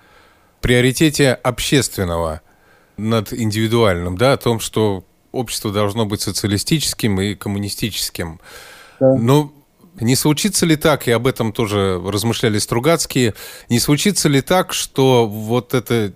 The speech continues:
Speaker 1: техническая революция не породит людей высоконравственных, а породит, э, ещё больше иждивенцев? Человека ленивого, которому ничего не надо, достаточно кнопку нажать. Зачем ему стремиться к космосу, зачем ему думать о ближнем?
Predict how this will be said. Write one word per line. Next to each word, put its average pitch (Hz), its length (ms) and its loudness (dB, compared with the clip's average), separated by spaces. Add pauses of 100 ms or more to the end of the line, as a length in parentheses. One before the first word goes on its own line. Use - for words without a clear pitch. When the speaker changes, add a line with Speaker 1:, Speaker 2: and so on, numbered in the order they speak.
Speaker 1:
техническая - 580 -2
революция 135 800 4 (600)
не 135 200 4
породит 156 520 0
людей 113 380 2
высоконравственных, 123 920 0
а 104 60 -2
породит, 117 560 -2
э, 104 400 0
ещё 107 200 0
больше 143 400 2
иждивенцев? 120 720 0 (800)
Человека 139 420 4
ленивого, 147 540 4
которому 120 800 0
ничего 120 380 -2
не 175 100 2
надо, 139 420 2
достаточно 107 520 -2
кнопку - 340 -2
нажать. 98 340 0
Зачем 120 340 2
ему 101 340 0
стремиться 104 500 -4
к - 60 -10
космосу, 120 500 0
зачем 107 400 0
ему 98 160 0
думать 95 320 -2
о 95 60 -2
ближнем? 110 480 -2